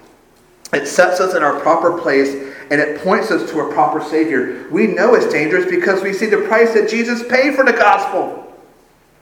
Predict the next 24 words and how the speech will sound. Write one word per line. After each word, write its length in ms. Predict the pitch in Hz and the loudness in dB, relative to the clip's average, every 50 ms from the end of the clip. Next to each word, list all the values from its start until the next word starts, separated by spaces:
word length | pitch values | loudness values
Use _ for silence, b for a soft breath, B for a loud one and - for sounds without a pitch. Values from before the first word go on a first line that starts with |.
| B B B B B | B B B B B
His 180 | 208 233 247 - | 4 4 6 6
very 280 | 240 247 285 294 311 | 6 6 8 8 6
own 200 | 285 302 294 302 | 4 4 2 0
life. 540 | 302 311 339 339 320 285 - - - - - - - - - - - - _ _ _ _ _ _ B B B B B B - | 2 2 4 4 2 0 -2 -4 -8 -12 -14 -18 -20 -20 -20 -20 -20 -20 _ _ _ _ _ _ B B B B B B -2
We 220 | 170 233 277 294 | 2 4 4 4
see 320 | - - - 277 294 294 285 | 4 2 2 4 4 6 6
the 180 | 302 - 277 | 4 4 4
price 320 | 269 262 269 277 269 269 269 | 6 6 6 6 6 6 6
that, 400 | 262 240 - - - - - - | 4 4 4 0 -2 -4 0 2
that 140 | - - | 2 4
his, 360 | 220 233 254 233 233 - - 226 | 6 6 4 4 2 -2 0 2
that 100 | 220 220 | 4 6
his 240 | 220 226 247 233 233 | 6 6 6 6 4
disciples 840 | 247 - - 254 262 285 285 294 254 214 - 240 - - - - | 2 2 4 4 4 4 4 2 2 0 0 0 -2 -4 -4 0
paid 220 | 220 220 214 220 220 | 2 2 2 2 2
for 120 | - 208 | 2 0
the 60 | 185 | 2
gospel. 760 | 190 196 196 190 - - - 185 165 - - - - - - - | 2 2 2 2 2 0 2 2 2 2 0 -2 -6 -8 -2 4
All 500 | - 240 262 277 285 285 285 262 - - | 6 6 8 8 8 6 4 2 2 4
but 280 | 233 247 262 254 240 240 | 4 6 6 6 4 4
one, 260 | 262 247 226 214 214 | 4 4 4 4 4
the 240 | 214 208 208 202 208 | 4 4 4 2 0
Apostle 400 | 214 233 233 233 233 233 - - | -2 -2 -2 -2 -4 -6 -6 -2
John, 600 | 226 240 254 247 233 214 208 208 - - - | 0 2 2 4 2 2 0 -2 -4 -8 -10